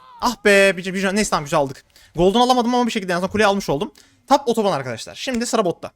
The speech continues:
Devam. İki dokuz gidiyorum. Ölmem hiçbir şey ifade etmiyor. Öldürün kanka beni. Hiç sıkıntı yok. Otuz saniye sonra ben doğarım zaten. Takımda akşam var böyle düşünsene. Ölüyorum bir daha beni doğuruyorlar. Uf. O kadar umurumda değil ki. Bu arada Sylas sürekli konuşuyor. Yani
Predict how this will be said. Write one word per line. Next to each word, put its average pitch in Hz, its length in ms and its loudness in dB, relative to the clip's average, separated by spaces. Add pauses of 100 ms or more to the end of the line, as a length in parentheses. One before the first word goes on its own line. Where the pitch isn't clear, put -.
Devam. 175 220 0
İki - 180 -6
dokuz 277 200 0
gidiyorum. 247 360 -2 (180)
Ölmem 254 260 0
hiçbir - 140 -6
şey 349 100 0
ifade 160 260 -2
etmiyor. 135 260 -4
Öldürün 285 200 -2
kanka 208 240 -6
beni. 165 100 -8
Hiç 160 60 -8
sıkıntı 170 300 -6
yok. 113 100 -8 (300)
Otuz 262 220 -2
saniye 175 260 -2
sonra 180 240 -2
ben 220 160 -4 (160)
doğarım 175 240 2
zaten. 107 240 -6 (360)
Takımda 202 200 0
akşam 220 300 -2
var 165 100 0
böyle 131 120 -2
düşünsene. 160 360 -4
Ölüyorum 170 340 -2
bir 165 60 -6
daha 147 140 0
beni 131 100 -6
doğuruyorlar. 113 320 -6
Uf. - 280 -14
O 226 140 0
kadar 208 180 2
umurumda 175 380 0
değil 156 180 -6
ki. 113 200 -6
Bu 135 60 -2
arada 175 100 0
Sylas 185 260 -2
sürekli 214 340 -4
konuşuyor. 180 560 -8
Yani 139 240 -6